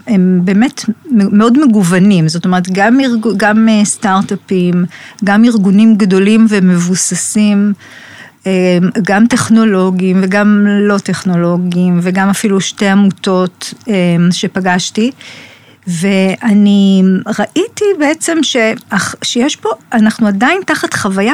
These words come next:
קולקטיבית שחודרת את גבולות הארגון, היא לא ייחודית. אני לא ראיתי, אמ, אני בטוחה שבמבט, אה, בזום אין, כנראה שיש שונות, כן? מהניסיון אנחנו יודעים שיש שונות, אבל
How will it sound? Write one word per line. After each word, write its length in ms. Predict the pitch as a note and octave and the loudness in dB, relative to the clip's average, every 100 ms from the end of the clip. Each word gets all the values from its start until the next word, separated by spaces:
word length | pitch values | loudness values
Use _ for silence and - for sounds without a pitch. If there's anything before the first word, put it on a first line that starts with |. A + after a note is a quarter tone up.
| F#3+ | -4
קולקטיבית 840 | - B3 - - C4 C4 D#4+ - - - | -2 -2 -4 -6 -6 -2 -4 -6 -18 -12
שחודרת 920 | - - F#3 - - F#3 A3+ D4+ F#4 | -8 -4 -4 -4 -4 0 0 0 -2
את 100 | A3 | -4
גבולות 480 | F3+ F#3 F#3 F#3 F3+ | -2 0 0 0 -2
הארגון, 440 | F#3 E3+ E3 E3+ | -4 -4 -2 -2
היא 160 | F3+ G#3+ | 0 2
לא 120 | B3 | 0
ייחודית. 720 | D#4+ - D4 F#3+ F#3 - - - - - | -2 -4 -2 -2 -2 -4 -14 -20 -14 -2
אני 180 | G#3 A3 | 0 2
לא 180 | D4 | 2
ראיתי, 600 | F#4+ D#4+ C#4 - C4 B3+ A#3+ - - - - - | 0 0 -4 -2 -2 0 -2 -6 -20 -20 -14 -4
אמ, 60 | G#3 F#3+ F#3+ F#3 F#3 - _ - _ _ _ _ _ _ _ _ - - - - | 0 0 2 0 -2 -4 _ -20 _ _ _ _ _ _ _ _ -20 -18 -18 -6
אני 120 | A3 A3 | -2 -2
בטוחה 380 | A#3 A#3 D#4+ | -2 -2 -2
שבמבט, 800 | E4 B3+ G3 F#3+ F#3 F#3+ B3+ - | -2 -2 0 0 2 0 -2 -2
אה, 60 | C4+ | -2
בזום 380 | F#3 F#3 A#3 A#3 | 0 2 2 2
אין, 260 | A3+ B3 A#3 - | 2 2 0 -2
כנראה 320 | G#3+ G3+ G#3 | -2 0 0
שיש 680 | A3+ E4 F#3 F#3 F#3+ - - - | 0 0 0 0 0 -4 -10 -10
שונות, 520 | - F3+ E3+ C#3 - | -2 2 2 -2 -6
כן? 260 | A3 G#3+ | -2 0
מהניסיון 640 | G3+ F3+ F3+ - G3+ A#3+ A#3 | 2 2 -2 -2 -2 0 2
אנחנו 300 | F3+ F#3+ F3+ | 0 0 -2
יודעים 220 | F#3 G3+ | 0 -2
שיש 360 | - E3+ E3 | 0 -2 -2
שונות, 460 | - F3 E3+ D#3 - - | -2 -2 -2 -2 -6 -4
אבל 380 | F3 C4+ D#4 | -2 -2 -2